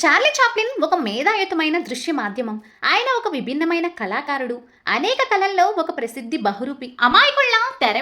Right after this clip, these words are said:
మీద హాస్యం పండించే చాప్లిన్ నిజానికి చాలా చక్కనివాడు, అందగాడు, ఆశ్చర్యాన్ని గొలిపే చక్కని రచయిత, చక్కని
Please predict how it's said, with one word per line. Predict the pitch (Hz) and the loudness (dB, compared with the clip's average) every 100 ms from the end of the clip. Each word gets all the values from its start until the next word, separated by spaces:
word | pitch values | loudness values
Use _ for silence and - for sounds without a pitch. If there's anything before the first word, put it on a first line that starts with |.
| 415 | -2
మీద | 453 453 | 0 2
హాస్యం | 359 370 415 381 | 0 0 -4 -4
పండించే | 381 392 370 359 349 | -2 -4 -6 -6 -2
చాప్లిన్ | 254 349 330 311 - _ 226 | -2 -2 -6 -6 -12 _ -8
నిజానికి | 214 302 403 453 339 | 0 0 0 -2 0
చాలా | 311 466 254 | 0 0 -2
చక్కనివాడు, | 240 302 311 277 277 - _ - | -6 -2 0 0 -4 -12 _ -8
అందగాడు, | 190 262 440 381 320 330 - _ | -4 0 2 2 -2 -6 -12 _
ఆశ్చర్యాన్ని | - 269 - 427 427 415 370 | 0 0 0 -2 0 -2 -2
గొలిపే | 370 370 349 415 - | -4 -2 -4 -4 -4
చక్కని | 190 339 349 330 | -2 0 -2 -2
రచయిత, | 294 294 294 285 294 _ _ | -2 -4 -4 -6 -8 _ _
చక్కని | - 240 427 427 | -4 -2 0 -2